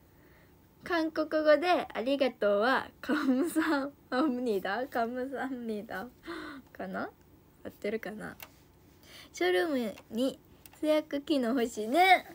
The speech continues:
通訳機能欲しいね。いろんな国の人が見て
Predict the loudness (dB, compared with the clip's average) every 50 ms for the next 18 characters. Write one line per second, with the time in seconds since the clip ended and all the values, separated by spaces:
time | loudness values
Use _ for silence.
0 | -20 -20 -20 -20 -20 -20 -20 -20 -20 -18 -8 -4 -2 -2 -2 -2 -6 -8 -8 -8
1 | -6 -6 -6 -6 -6 -8 -10 -12 -10 -8 -8 -8 -8 -8 -10 -12 -14 -16 -18 -20
2 | -20 -20 -20 -20 _ _ -20 -20 -20 -20 -18 -14 -14 -14 -14 -16 -20 -20 -20 -20
3 | -20 _ -20 -20 -20 -20 -20 _ _ _ _ -20 -20 -20 -20 -20 -16 -14 -12 -10
4 | -10 -8 -8 -10 -10 -12 -12 -10 -10 -10 -10 -10 -12 -14 -16 -16 -16 -16 -18 -20
5 | -20 -20 -20 -20 -20 -20 -20 -20 -20 -20 -20 -20 -20 -18 -14 -12 -12 -12 -12 -12
6 | -12